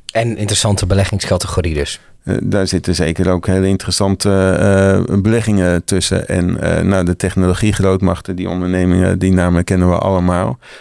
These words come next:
Speaker 2: Maar er zijn er ook wel wat, eh, wa-, wat kleinere die, eh, die opkomen en, eh, van die trends, eh, profiteren.
Speaker 1: Ja. Ehm, afsluitend, de groeiaandelen, die liggen onder druk. Wat, hoe is het perspectief daar?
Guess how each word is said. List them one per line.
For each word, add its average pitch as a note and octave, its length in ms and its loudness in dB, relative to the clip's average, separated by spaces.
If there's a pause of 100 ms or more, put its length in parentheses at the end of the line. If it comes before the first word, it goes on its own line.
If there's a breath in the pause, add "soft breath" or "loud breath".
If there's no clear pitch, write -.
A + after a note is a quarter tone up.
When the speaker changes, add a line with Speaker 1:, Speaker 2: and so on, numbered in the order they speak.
(100)
Speaker 2:
Maar G2 120 -4
er G2+ 100 0
zijn F2 200 0
er D#2+ 160 2
ook F#2+ 120 0
wel F#2 200 0
wat, F#2 280 -2
eh, F#2 220 2
wa-, F#2 160 0
wat G2 220 -2
kleinere G2+ 560 0
die, F#2 300 0
eh, F#2 140 0
die G2 180 0
opkomen F#2 520 -2
en, F2+ 260 0
eh, F2+ 140 0
van F#2 200 0
die F2+ 140 0
trends, - 400 -2
eh, F#2 180 0
profiteren. F2+ 680 -2 (140)
Speaker 1:
Ja. F2+ 320 -4 (520 loud breath)
Ehm, A2+ 400 -2
afsluitend, B2+ 640 -2
de B2 80 -2
groeiaandelen, C#3 680 2
die C#3 100 0
liggen C3 260 0
onder B2+ 200 2
druk. - 400 -2
Wat, G#2+ 260 -4
hoe C#3+ 160 -2
is D3+ 80 -2
het C3+ 120 -4
perspectief - 520 -6
daar? F#2 300 -4